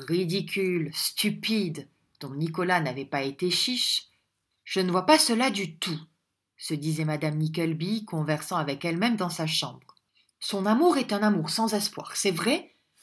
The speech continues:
mais j'avoue que je ne vois pas du tout que ce soit pour cela un vieux stupide, ni un vieil idiot. Le pauvre garçon,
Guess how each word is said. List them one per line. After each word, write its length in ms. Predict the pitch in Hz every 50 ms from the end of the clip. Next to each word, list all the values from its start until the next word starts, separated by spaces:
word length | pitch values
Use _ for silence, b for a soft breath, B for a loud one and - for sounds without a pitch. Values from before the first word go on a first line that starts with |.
| b b b _ _ _ -
mais 180 | 185 202 220 220
j'avoue 380 | 208 247 285 277 262 330 330
que 180 | - - - 190
je 100 | 190 208
ne 140 | 202 202 208
vois 220 | 196 208 214 208
pas 200 | 208 226 220 214
du 300 | 185 185 214 285 302 302
tout 240 | - 240 247 294 330
que 140 | 330 320 285
ce 140 | 220 233 262
soit 220 | 226 - 240 226
pour 160 | 226 233 226
cela 320 | - - 226 214 214 240 269
un 240 | 277 247 214 190 190
vieux 360 | 170 151 156 156 170 208 214
stupide, 720 | 208 208 - - 220 214 - - 392 392 220 185 156 156
ni 180 | 175 165 170 175
un 80 | 160
vieil 380 | 160 156 160 170 165 190 320 403
idiot. 280 | 330 214 220 190 156 156 - _ _ _ _ _ _ _ _ _
Le 220 | - 190 190 175 -
pauvre 320 | - 220 214 202 202 214
garçon, 520 | 196 208 196 196 - - 226 208 196 180